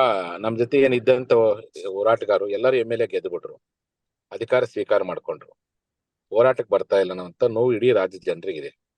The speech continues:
ನಾನು ಅದಕ್ಕೆ ಅವ್ರ ಮೇಲೆ ನಾನು ಡಿಪೆಂಡ್ ಆಗೇ ಇಲ್ಲ. ಈಗ ರಾಜಕಾರಣಿಗಳ ಮೇಲೆ ಹೆಚ್ಚಿನ ಅವಲಂಬಿತರಾಗೇ ಇಲ್ಲ. ನನಗೆ ರಾಜಕಾರಣಿಗಳನ್ನ ಮೇಲೆ ಡೆವಲಪ್ಮೆಂಟ್ ಆಗೋದ್ಕಿಂತ ಬಡವರ ಮೇಲೆ ಅವಲಂಬಿತನಾಗಿದ್ದೇನೆ. ನಮ್, ನಾವೇ ನಂಬಿರ್ತಕ್ಕಂಥ ವಕೀಲರ ಮೇಲೆ ಅವಲಂಬಿತರಾಗಿದ್ದೇನೆ.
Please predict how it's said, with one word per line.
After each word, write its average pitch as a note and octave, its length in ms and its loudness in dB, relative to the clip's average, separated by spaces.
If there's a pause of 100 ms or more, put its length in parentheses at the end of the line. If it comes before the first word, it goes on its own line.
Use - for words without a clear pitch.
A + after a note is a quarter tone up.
(480)
ನಾನು B2+ 260 0
ಅದಕ್ಕೆ C3 280 4
ಅವ್ರ B2+ 180 4
ಮೇಲೆ B2+ 160 0
ನಾನು B2 200 -2
ಡಿಪೆಂಡ್ G#2 340 0
ಆಗೇ F2+ 240 2
ಇಲ್ಲ. E2 140 0 (420)
ಈಗ F2 100 -10
ರಾಜಕಾರಣಿಗಳ G#2+ 580 -2
ಮೇಲೆ A2 180 -2
ಹೆಚ್ಚಿನ A2+ 260 -4
ಅವಲಂಬಿತರಾಗೇ F#2+ 640 -4
ಇಲ್ಲ. D#2 140 -6 (760)
ನನಗೆ G#2 180 0
ರಾಜಕಾರಣಿಗಳನ್ನ G#2+ 840 0 (140)
ಮೇಲೆ G#2 220 -6
ಡೆವಲಪ್ಮೆಂಟ್ F#2+ 500 0
ಆಗೋದ್ಕಿಂತ F2+ 440 -8 (140)
ಬಡವರ A#2 300 6
ಮೇಲೆ B2 200 2 (380)
ಅವಲಂಬಿತನಾಗಿದ್ದೇನೆ. E2+ 800 -4 (680)
ನಮ್, G#2+ 340 -8
ನಾವೇ G#2 260 4
ನಂಬಿರ್ತಕ್ಕಂಥ A2 580 -2
ವಕೀಲರ A2 380 -2
ಮೇಲೆ A#2 160 2
ಅವಲಂಬಿತರಾಗಿದ್ದೇನೆ. F#2 840 -6